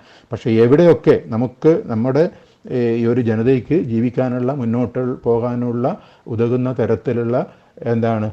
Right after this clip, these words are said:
ഒരു നാച്ചുറൽ റിസോഴ്സസ്, കടലിൽ നിന്നായാലും പുഴയിൽ നിന്നായാലും കാട്ടിൽ നിന്നായാലും എവിടെ നിന്നൊക്കെയാണോ നമുക്ക് കിട്ടുന്നത്, ആ, അത് മുഴുവനും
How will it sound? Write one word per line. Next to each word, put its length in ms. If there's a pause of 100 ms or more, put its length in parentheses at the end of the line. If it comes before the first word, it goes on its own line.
(120)
ഒരു 200
നാച്ചുറൽ 640
റിസോഴ്സസ്, 640 (280)
കടലിൽ 300
നിന്നായാലും 540 (180)
പുഴയിൽ 300
നിന്നായാലും 680 (380)
കാട്ടിൽ 280
നിന്നായാലും 640
എവിടെ 240
നിന്നൊക്കെയാണോ 640
നമുക്ക് 340
കിട്ടുന്നത്, 440 (520)
ആ, 100 (140)
അത് 140
മുഴുവനും 500